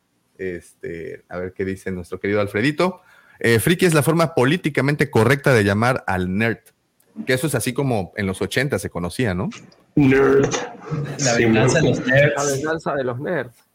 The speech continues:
Speaker 3: Buenísima película, que de hecho se disfraza de Vader, güey.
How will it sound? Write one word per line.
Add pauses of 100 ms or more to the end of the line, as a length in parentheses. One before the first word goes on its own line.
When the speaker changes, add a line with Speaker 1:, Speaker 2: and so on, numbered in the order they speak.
(800)
Speaker 3:
Buenísima
película,
que
de
hecho
se
disfraza
de
Vader,
güey.